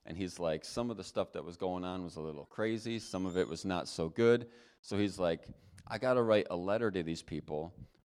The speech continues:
so that this, this church can become all that God intended it to be, to get these people out of some really bad habits that they've gotten in, and to get them into some good habits and get them moving in the direction that they should be going." So that's, like, the purpose of this letter that he writes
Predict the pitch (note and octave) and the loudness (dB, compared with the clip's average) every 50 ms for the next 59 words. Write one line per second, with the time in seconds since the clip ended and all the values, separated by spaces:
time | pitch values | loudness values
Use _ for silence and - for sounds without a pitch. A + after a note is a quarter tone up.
0 | _ _ - - A2 G#2 G#2 F#2+ F2 - F#2 F2 - - A2+ A2+ - - - - | _ _ 0 2 4 4 4 2 0 -2 -4 -4 -2 -2 -2 -2 -2 -4 -6 -2
1 | B2+ A#2+ A2 - - - G#2+ F#2 E2+ E2+ D#2+ - - A2+ G#2 F2+ E2 D2+ - - | 0 0 0 -2 -4 -6 -6 -4 -2 -4 -4 -4 -4 -2 -2 -2 -4 -4 -8 -8
2 | - - G2+ A2 G#2 G2+ F#2 - F#2+ F2+ F#2 F2 E2+ E2+ - - G#2+ A2+ B2 G#2+ | -4 0 2 2 2 0 -2 -4 -4 -4 -2 -4 -4 -6 -8 -6 -6 -6 -6 -4
3 | F2 D#2+ D2+ - - D2 C#2 D2 D2 D#2 E2 - - - - - - - - - | -6 -6 -6 -8 -10 -10 -6 -6 -4 -4 -6 -8 -12 -16 -20 -20 -20 -20 -20 -20
4 | - - - - G2+ F#2+ A#2 A#2 - A#2+ A2 G2 - - - B2+ C3 - - E2+ | -20 -4 -2 0 0 2 0 -2 -2 -2 -4 -4 -4 -6 -6 -6 -6 -4 -2 -4
5 | D2 - F2+ F2+ G2 G#2 G2+ - - - F2+ F#2 F#2 F2+ F2 E2 D2+ E2 F2+ G2 | -4 -2 -2 -2 -2 -2 -2 -4 -8 -6 -4 -4 -2 0 -2 -2 -2 -2 0 2
6 | G#2+ A2+ A2 F#2 F2 E2+ D#2+ D#2+ D2 - - - E2 - - D#2 D#2 D#2 D#2+ D#2 | 2 2 2 0 0 0 0 0 -2 -2 -2 -2 -2 -2 -2 -4 -2 -2 0 0
7 | D2+ A#1+ - D#2 D2+ D2 D2 D#2 E2+ F#2 - _ _ _ _ _ _ _ _ _ | 0 -2 -4 -6 -6 -4 -4 -6 -6 -8 -10 _ _ _ _ _ _ _ _ _
8 | - F2 E2+ F#2 F2 F2+ A2 G#2+ - - G2 F#2 E2 C#2+ G2 G2 F#2+ F2 - E2 | -10 -6 -4 -2 -2 0 -2 -2 0 0 0 0 0 -2 -4 -4 -4 -4 -4 -6
9 | D#2+ E2 D#2+ A2 A2+ G#2+ F#2+ F#2 E2+ E2+ E2+ E2+ D#2+ - - E2 E2 F2 E2+ - | -6 -4 0 2 2 2 2 0 -2 -2 -2 -2 -4 -6 -6 -8 -6 -8 -6 -6
10 | F2 E2+ D#2+ E2 F2+ F#2+ F2 F#2 F2 E2 D#2+ D#2+ D#2+ D2+ C#2+ D#2+ D#2+ D#2+ D#2 - | -6 -6 -4 -2 -2 -2 -2 -2 -2 -4 -4 -4 -6 -6 -6 -4 -2 -2 -4 -4
11 | - - E2+ D#2+ D#2 D2+ D2 D2+ D2+ - - F#2+ E2+ - - D2+ D#2+ F2 E2+ D2+ | -8 -8 -6 -6 -6 -6 -6 -8 -8 -6 -6 -8 -6 -6 -4 -2 0 0 0 0
12 | D2 C#2 D#2 - - F#2 G2 - - G2+ - - E2 - - - A2 - - F2+ | -4 -8 -10 -4 -2 0 0 0 -2 -4 -6 -6 -8 -8 -6 -6 -6 -4 -4 -4
13 | D#2+ - - D2+ C#2+ D2+ D#2 - G2+ F#2 F#2+ G2 F#2 E2 D2 C#2+ - E2 E2 D#2+ | -6 -6 -8 -10 -10 -10 -10 -8 -6 -4 -4 -4 -4 -4 -6 -8 -8 -8 -8 -6
14 | D#2 F2+ F#2 F2+ D#2+ - - - - - | -4 -2 -2 -2 -2 -4 -8 -14 -18 -18